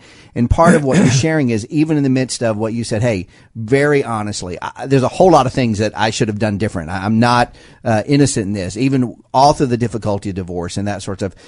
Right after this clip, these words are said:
Speaker 1: that God, in some ways, uh, it's, it's a ver-, it's what I call the verse sometimes that makes some pretty good lemonade
Speaker 2: Yeah.
Speaker 1: out of, out of a lot of lemons that we can bring in a situation.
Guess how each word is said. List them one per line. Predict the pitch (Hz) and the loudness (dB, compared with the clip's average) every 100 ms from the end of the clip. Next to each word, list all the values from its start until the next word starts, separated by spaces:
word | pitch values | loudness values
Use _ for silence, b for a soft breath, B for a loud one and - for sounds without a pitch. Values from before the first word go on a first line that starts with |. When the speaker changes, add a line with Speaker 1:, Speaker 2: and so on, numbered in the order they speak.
| B B | B B
Speaker 1:
that | 165 175 | 2 2
God, | 202 262 185 160 | 2 0 0 0
in | 170 | -2
some | 160 233 226 | -2 0 2
ways, | 113 151 - - | 0 0 -6 -10
uh, | 117 143 | -8 -6
it's, | 120 147 - | -8 -10 -14
it's | 64 107 139 | -18 -6 -4
a | |
ver-, | 123 131 | -2 -4
it's | 123 117 - - - | -6 -8 -12 -14 -6
what | 117 | -4
I | |
call | 120 165 175 | 2 4 4
the | 120 | 4
verse | 147 151 | 2 2
sometimes | 135 123 113 120 117 | 0 2 2 0 0
that | 120 123 - | 0 -2 -2
makes | 135 135 185 - | 0 2 2 0
some | 165 | -2
pretty | 170 160 | -2 -2
good | 156 139 | -2 0
lemonade | 139 156 101 71 60 - _ _ | 0 0 -4 -6 -12 -20 _ _
Speaker 2:
Yeah. | 127 107 | -4 -2
Speaker 1:
out | 110 | 0
of, | 110 | 0
out | 117 | 0
of | 117 | 0
a | |
lot | 120 123 147 | 2 4 4
of | |
lemons | 151 180 151 113 98 | 4 4 4 2 0
that | 107 110 101 | -2 -2 0
we | 123 | 0
can | 131 113 | 0 0
bring | 113 117 | 0 0
in | 110 | -2
a | 104 | -2
situation. | 104 - 107 123 - 87 82 | -4 -4 -2 -2 -4 -6 -6